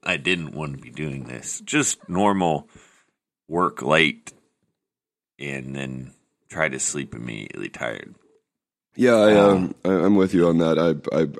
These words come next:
Speaker 2: I'm here. <laughs> That's, I have that to say.
Speaker 1: Oh, I found a cookie.
Speaker 2: Well,
Speaker 1: Just
Speaker 2: that's
Speaker 1: found a cookie. Um, yeah, so <laughs> I don't even know. Is this our first morning one since
Speaker 2: So
Speaker 1: I switched shifts?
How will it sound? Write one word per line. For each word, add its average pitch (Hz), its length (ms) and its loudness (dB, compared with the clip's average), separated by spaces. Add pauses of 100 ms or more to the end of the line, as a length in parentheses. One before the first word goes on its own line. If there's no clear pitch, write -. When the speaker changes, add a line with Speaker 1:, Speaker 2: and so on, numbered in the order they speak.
Speaker 2:
I'm 92 120 2
here. 95 460 2 (280)
<laughs> - 880 -12
That's, 85 240 -2
I 85 160 2
have 104 140 2
that 85 220 2
to - 80 -2
say. 71 260 -2 (520)
Speaker 1:
Oh, - 140 -4
I 67 60 -4
found 85 260 -4
a 69 60 -6
cookie. - 380 -6
Speaker 2:
Well, - 760 -12
Speaker 1:
Just 64 60 -2
Speaker 2:
that's 90 100 0
Speaker 1:
found 80 120 0
a 73 40 -6
cookie. 80 420 -2 (680)
Um, 95 500 4 (1160)
yeah, 131 420 6
so 135 760 2
<laughs> - 40 -10
I 139 360 -2
don't 160 320 -4
even 107 360 -2
know. 104 480 2
Is 90 160 -4
this 120 160 -2
our 147 140 4
first 143 420 0
morning 127 480 0
one 139 560 0 (180)
since 120 280 -8
Speaker 2:
So 123 100 4
Speaker 1:
I 107 40 0
switched - 380 -2
shifts? - 580 -6